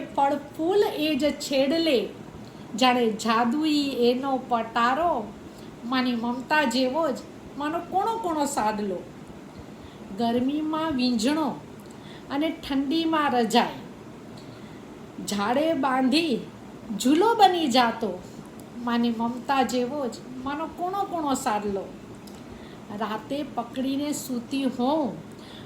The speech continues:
તો ભૂતનો ડર પલમાય ભાગી જાતો.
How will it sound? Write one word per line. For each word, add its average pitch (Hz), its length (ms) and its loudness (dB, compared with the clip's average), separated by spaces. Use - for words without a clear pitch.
તો 254 140 6
ભૂતનો 302 760 0
ડર 262 340 2
પલમાય 427 480 2
ભાગી 269 460 0
જાતો. 254 440 2